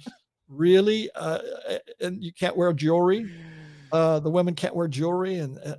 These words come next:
Speaker 2: and there's so many things, even in the
Speaker 1: Ananias
Speaker 2: New
Speaker 1: and
Speaker 2: Testament.
Speaker 1: Sapphira is one that gets me. <laughs>
Speaker 2: Yeah. So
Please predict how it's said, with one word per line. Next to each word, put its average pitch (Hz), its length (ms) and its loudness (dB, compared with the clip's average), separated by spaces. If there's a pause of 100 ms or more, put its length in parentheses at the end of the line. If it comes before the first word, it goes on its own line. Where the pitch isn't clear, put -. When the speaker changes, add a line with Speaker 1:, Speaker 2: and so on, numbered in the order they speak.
Speaker 2:
and 175 140 0
there's 208 160 4
so 240 200 0
many 247 280 0
things, - 560 -8 (160)
even 202 260 2
in 208 140 2
the 202 60 2
Speaker 1:
Ananias 214 340 2
Speaker 2:
New 247 60 0
Speaker 1:
and 240 120 -4
Speaker 2:
Testament. 143 180 -2
Speaker 1:
Sapphira 117 480 0 (360)
is - 180 4
one 113 200 0
that 107 160 -4
gets 107 260 -10
me. 120 200 -2 (220)
<laughs> - 220 -4
Speaker 2:
Yeah. 185 580 2 (580)
So 190 500 4